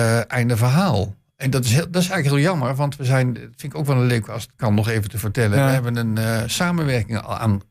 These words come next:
Speaker 1: aangegaan met maatschappelijke organisaties. Speciaal onderwijs, zorg, mensen met afstand tot de arbeidsmarkt, eh, welzijnswerk. Allemaal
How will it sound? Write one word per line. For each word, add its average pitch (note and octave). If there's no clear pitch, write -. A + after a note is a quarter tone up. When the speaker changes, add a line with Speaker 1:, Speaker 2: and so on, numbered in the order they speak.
Speaker 1:
aangegaan G#2
met A#2+
maatschappelijke C#3
organisaties. C#3
Speciaal G#2+
onderwijs, A#2+
zorg, B2
mensen G#2+
met A2
afstand A#2+
tot A2
de -
arbeidsmarkt, B2
eh, G#2
welzijnswerk. A#2+
Allemaal D#3